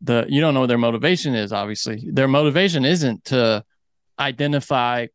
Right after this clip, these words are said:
who's actually making the most and who isn't. Their motivation is just to piss everybody the fuck off and get people roused, you know, so that they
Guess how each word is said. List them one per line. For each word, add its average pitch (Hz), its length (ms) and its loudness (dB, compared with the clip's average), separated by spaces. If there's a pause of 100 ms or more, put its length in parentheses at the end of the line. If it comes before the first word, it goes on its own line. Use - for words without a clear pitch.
(140)
who's 143 280 -2
actually 123 560 -6
making 131 380 0
the 120 60 2
most 123 280 2
and 120 80 -6
who 123 160 2
isn't. 123 300 0
Their 135 120 2
motivation 135 760 -2
is 123 180 -2
just 120 220 -2
to 127 60 -2
piss 135 360 -2
everybody 127 500 0
the 117 100 -4
fuck 117 280 -4
off 110 360 -2
and 123 120 -8
get 127 160 -6
people 127 320 -4 (160)
roused, 123 800 -2 (300)
you 147 100 2
know, 120 160 2
so 131 160 -2
that 123 200 0
they 127 180 2